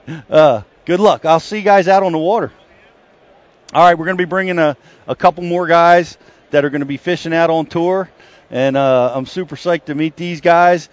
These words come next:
We're meeting them from all over the country. Uh, that's pretty exciting. Um, especially, uh, you know, somebody from out in Utah. I've never been out to,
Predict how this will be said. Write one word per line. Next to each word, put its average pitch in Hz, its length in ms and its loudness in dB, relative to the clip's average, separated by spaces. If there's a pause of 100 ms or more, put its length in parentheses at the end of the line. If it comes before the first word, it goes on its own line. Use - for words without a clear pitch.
We're 151 100 -6
meeting 185 200 -4
them 160 120 -6
from 143 240 -12
all 185 280 0
over 180 180 -4
the 147 100 -10
country. 185 560 -8 (360)
Uh, 123 180 -6
that's 147 220 -4
pretty 143 300 -6
exciting. 131 640 -4
Um, 113 440 -6 (320)
especially, 156 540 -4
uh, 120 240 0
you 131 160 -8
know, 156 60 -6
somebody 147 340 -8
from 123 180 -10
out 135 120 -6
in 110 100 -12
Utah. 123 360 -10
I've 110 60 -12
never 131 220 -8
been 131 180 -8
out 139 280 -6
to, 110 160 -6